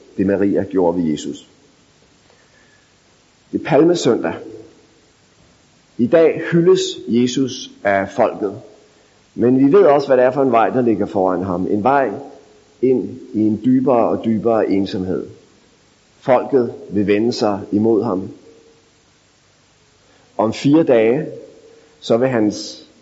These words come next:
disciple fornægte ham og svigte ham. Og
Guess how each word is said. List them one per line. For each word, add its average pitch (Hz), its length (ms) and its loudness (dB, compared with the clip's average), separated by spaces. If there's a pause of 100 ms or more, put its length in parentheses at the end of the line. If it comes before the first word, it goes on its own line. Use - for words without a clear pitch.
(200)
disciple 139 560 -2 (1700)
fornægte 113 480 2
ham 113 280 -4 (1160)
og 87 280 -2
svigte 131 400 -2
ham. 120 260 -6 (3250)
Og 92 520 -2